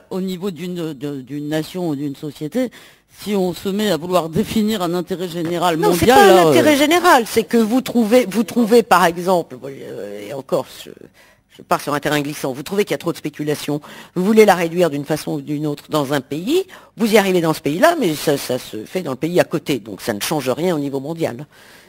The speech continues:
Speaker 2: Donc c'est totalement inutile.
Speaker 1: Ce que je veux dire, c'est que oui, d'accord, mais c'est très difficile.
Speaker 2: Donc,
Speaker 1: On, on peut
Speaker 2: faut
Speaker 1: dire il y a
Speaker 2: la
Speaker 1: qu'à propos,
Speaker 2: coopération.
Speaker 1: comme dirait
Speaker 2: Non, non, non, non,
Speaker 1: François,
Speaker 2: mais
Speaker 1: mais, euh,
Speaker 2: c'est là où la concurrence montre ses limites. Et il y a de la concurrence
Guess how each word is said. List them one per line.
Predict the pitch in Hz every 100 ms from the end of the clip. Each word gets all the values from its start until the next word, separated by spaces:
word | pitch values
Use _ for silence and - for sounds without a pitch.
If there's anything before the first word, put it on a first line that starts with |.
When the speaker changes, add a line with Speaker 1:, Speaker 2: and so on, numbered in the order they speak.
| -
Speaker 2:
Donc | 170 175
c'est | -
totalement | 139 180 147 160
inutile. | 165 151 147 143 120 - _ _ _ _ 247 233 _ _ - - - - - _ _ _ _ 175 _ _ _ 107 160 _ _ _ _ _ _ _
Speaker 1:
Ce |
que | -
je | 131
veux | 151
dire, | 262
c'est | 202 -
que | 277
oui, | 311
d'accord, | 175 160 254
mais | -
c'est | 160
très | - 196
difficile. | 185 180
Speaker 2:
Donc, | 214 190 -
Speaker 1:
On, |
on | 233
peut | 480
Speaker 2:
faut | 359
Speaker 1:
dire | 254
il | 240
y |
a |
Speaker 2:
la | 226
Speaker 1:
qu'à | 247
propos, | 381 381
Speaker 2:
coopération. | 330 311 302
Speaker 1:
comme | 254 190
dirait | 214 311
Speaker 2:
Non, | 427
non, |
non, | 415 381
non, | 311
Speaker 1:
François, | 208 320 330
Speaker 2:
mais | 226 - - - - -
Speaker 1:
mais, |
euh, | 214 190
Speaker 2:
c'est | 220 294
là | 277 262
où |
la | 214
concurrence | - 196 - 185 202 339 392 - 202
montre | 196 220 320 - 208
ses | -
limites. | 233 269 226 - - - -
Et |
il | 170
y | 202
a |
de | 240
la | 196
concurrence | - 165 - 170 247 320 320